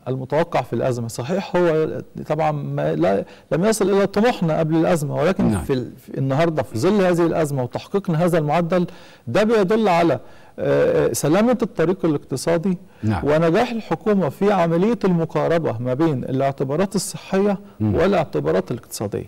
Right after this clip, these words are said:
Speaker 2: اه، هنا يا دكتور عايزين نتكلم بقى عن المعادله الصعبه، فتح الاقتصاد مع يعني الاخذ بالاجراءات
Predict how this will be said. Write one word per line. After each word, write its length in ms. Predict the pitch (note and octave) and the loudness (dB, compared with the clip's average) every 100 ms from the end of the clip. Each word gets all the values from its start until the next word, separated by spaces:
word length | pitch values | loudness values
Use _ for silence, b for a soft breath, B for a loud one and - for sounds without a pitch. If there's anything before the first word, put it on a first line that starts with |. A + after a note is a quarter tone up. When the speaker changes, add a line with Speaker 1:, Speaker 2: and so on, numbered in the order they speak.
| - | -2
Speaker 2:
اه، 240 | C#3 G2 | 0 0
هنا 220 | B2+ C#3 | 0 2
يا 60 | C3 | 2
دكتور 260 | C#3 C#3 B2 | 2 0 0
عايزين 220 | A2 B2 | 2 0
نتكلم 380 | B2 B2+ B2 A2+ | -2 0 0 2
بقى 140 | A#2 | 2
عن 100 | A2+ | 2
المعادله 680 | G#2 G2 A2+ A2+ G#2+ G#2 F#2 | 0 0 0 0 2 2 0
الصعبه، 840 | G2 - A#2+ G2 G2 A#2+ C3+ D3+ | -4 -4 0 0 2 2 2 0
فتح 380 | B2+ C3+ B2+ - | -2 -2 -4 -2
الاقتصاد 840 | G#2 F#2+ - F#2 - A2+ A#2+ B2+ A#2 | -2 -2 -6 -8 -2 2 2 2 -2
مع 440 | A2 G#2 G#2 G#2 - | -2 0 -2 -4 -4
يعني 540 | F#2+ F2+ F2+ F#2+ F2+ | -4 -4 -4 -4 -2
الاخذ 460 | F#2+ G#2+ G2+ F2 F#2 | -4 -2 -2 -2 -4
بالاجراءات 680 | F2+ E2+ F2+ F#2+ F#2+ G#2 | -4 -4 -4 -2 0 -2